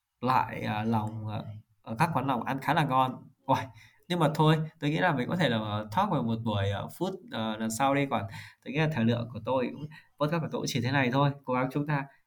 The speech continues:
ờ, kể được câu chuyện thì, ờ, đấy, thì bây giờ chắc là sẽ là thời gian cho bạn. À không, ờ, bạn có muốn gửi lời chào hay những lời khuyên gì cho những người, ờ, gặp những vấn đề về trong chuyện, ờ, tâm lý, à, ừ, tâm lý,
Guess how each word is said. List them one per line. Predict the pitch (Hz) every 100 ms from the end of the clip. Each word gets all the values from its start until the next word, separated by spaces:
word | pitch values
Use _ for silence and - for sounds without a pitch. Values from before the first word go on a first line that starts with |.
| _
ờ, | 117 107 107 104
kể | 104
được | 110
câu | -
chuyện | - -
thì, | 113 110
ờ, | 107 107
đấy, | 113 143 - -
thì | - 110
bây | 120
giờ | 113
chắc | 156 160
là | 120
sẽ | -
là | 147 117
thời | 110
gian | 117 123
cho | 131
bạn. | 131 - - - -
À | -
không, | 147 147 - - - _ _
ờ, | 110 110 113 -
bạn | 131 -
có | 143
muốn | 147 160
gửi | 120
lời | 107 101
chào | 107 101 107 110
hay | 107 135 117
những | - 151
lời | 110 104
khuyên | 131
gì | 113
cho | 113
những | 127 139 151
người, | 117 101 101 - - _ -
ờ, | 101 101 104
gặp | 104 104
những | 127
vấn | 131
đề | 143
về | 107 104
trong | 123 104
chuyện, | - - -
ờ, | 110 101 - _ _ _ _ _ _ _
tâm | 135 131
lý, | 131 131
à, | 131 - -
ừ, | 120 120 113
tâm | 139
lý, | 131 120 143 185